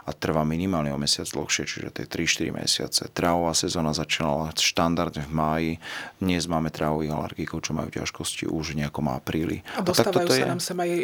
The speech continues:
Speaker 2: rastliny, ktoré nám tu nerástli
Speaker 1: A to je to
Speaker 2: vlastne.
Speaker 1: najdôležitejšie, príspevok prostredia, tým, že sa otepluje, tak sa presúvajú do vyšších polôch aj rastliny, ktoré nerobili donedávna ťažkosti u nás.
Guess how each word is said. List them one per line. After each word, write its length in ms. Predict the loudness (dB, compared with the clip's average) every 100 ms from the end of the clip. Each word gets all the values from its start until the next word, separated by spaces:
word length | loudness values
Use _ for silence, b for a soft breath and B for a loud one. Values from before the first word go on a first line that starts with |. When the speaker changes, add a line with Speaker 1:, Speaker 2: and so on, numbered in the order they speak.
| 0
Speaker 2:
rastliny, 360 | -2 -2 -4
ktoré 200 | -2 0 0
nám 120 | 0
tu 80 | 0
nerástli 460 | 2 2 0 0
Speaker 1:
A 80 | 2
to 140 | 4 2
je 80 |
to 100 | 4
Speaker 2:
vlastne. 220 | 4 4 4
Speaker 1:
najdôležitejšie, 600 | 2 2 2 2 2 2
príspevok 560 | -2 0 2 2 2 0
prostredia, 800 | 0 0 0 0 2 4 4 2
tým, 220 | -2 -4
že 100 | 0
sa 180 | 0 0
otepluje, 720 | -2 -6 -4 0 2 2 -2
tak 160 | -4 -2
sa 320 | 2 2 0
presúvajú 640 | -2 0 2 2 4 4 2
do 120 | 0
vyšších 400 | 0 0 -2 -2
polôch 560 | 2 4 4 2 0 -6 B B B B
aj 180 | 4
rastliny, 460 | 4 2 -2 -4 -4
ktoré 240 | -4 -6 -4
nerobili 380 | -2 -2 -2
donedávna 480 | -2 -2 -2 -2 -4
ťažkosti 540 | -4 -4 -6 -4 -2 -2
u 160 | 0 2
nás. 320 | 4 2